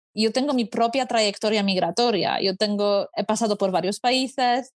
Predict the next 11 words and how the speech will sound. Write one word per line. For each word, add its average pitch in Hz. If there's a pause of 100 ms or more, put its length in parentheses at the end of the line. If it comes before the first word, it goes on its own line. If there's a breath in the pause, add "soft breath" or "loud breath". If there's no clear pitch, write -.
(160)
Yo 214
puedo 233
poner 233
mi 214
competencia 208
intercultural 233
en 214
práctica 233 (100)
todo 240
el 196
tiempo. 226